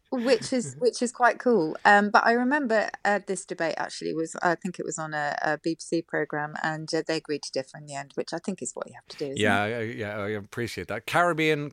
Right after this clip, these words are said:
Speaker 2: versus Caribbean. Do you care?
Speaker 1: Um, no, one's definitely U S, but as I always stick up for American English, I don't really mind. Caribbean's got a bit of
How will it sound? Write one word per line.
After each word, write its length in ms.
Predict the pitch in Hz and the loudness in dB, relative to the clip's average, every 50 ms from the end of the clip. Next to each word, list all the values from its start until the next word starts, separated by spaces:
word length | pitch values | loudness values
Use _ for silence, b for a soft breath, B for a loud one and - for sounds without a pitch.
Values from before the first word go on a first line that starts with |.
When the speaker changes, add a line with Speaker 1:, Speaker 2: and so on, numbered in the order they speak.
| - - | -12 -10
Speaker 2:
versus 280 | 127 131 120 113 127 110 | -8 -8 -6 -6 -8 -10
Caribbean. 480 | - - 123 123 117 107 98 90 87 - _ _ - | -8 -4 -2 -2 0 0 -2 -4 -4 -10 _ _ -14
Do 80 | 110 | -12
you 40 | - | -10
care? 340 | - - 120 123 127 123 - _ _ _ _ _ _ _ B B B B B B B B _ | -6 -2 -2 -2 -2 -4 -8 _ _ _ _ _ _ _ B B B B B B B B _
Speaker 1:
Um, 720 | 233 254 254 254 247 247 247 247 247 240 240 240 240 240 - - - | 6 8 8 8 8 6 4 2 2 0 -2 -2 -4 -6 -8 -8 -6
no, 220 | 226 208 202 208 196 | -4 -2 -2 -2 -4
one's 280 | 202 214 208 208 - - | -4 -4 -4 -4 -4 -4
definitely 640 | 202 190 - - 170 - 180 175 170 170 165 - - | -4 -4 -4 -8 -8 -4 -2 -2 -2 -2 -4 -4 -4
U 200 | 175 165 160 160 | -2 0 4 6
S, 220 | 156 165 240 - - | 6 4 4 2 0
but 180 | - - - - | 0 2 2 2
as 120 | 180 175 | 2 2
I 140 | 175 175 170 | 4 4 6
always 220 | 170 175 170 165 - | 6 4 4 2 -2
stick 200 | - 175 - - | -6 -6 -4 -4
up 100 | - - | -4 -4
for 80 | - - | -4 -8
American 380 | 160 160 156 156 151 - - 156 | -8 -6 -6 -8 -8 -10 -14 -18
English, 400 | 151 151 147 156 165 170 - - - | -18 -14 -8 -8 -8 -8 -8 -6 -2
I 240 | 185 165 160 165 156 _ | -2 0 0 -2 -4 _
don't 200 | - 165 151 - | -4 -4 -4 -4
really 160 | - 151 151 | -8 -12 -12
mind. 340 | 147 143 143 143 151 160 - | -10 -10 -8 -8 -8 -10 -10
Caribbean's 480 | - 208 202 214 214 208 190 170 156 - | -6 -2 -2 0 0 0 -2 -2 -4 -6
got 140 | - 160 160 | -8 -8 -8
a 40 | - _ _ _ - - | -10 _ _ _ -6 -4
bit 120 | 175 156 | -4 -4
of 80 | 143 | -4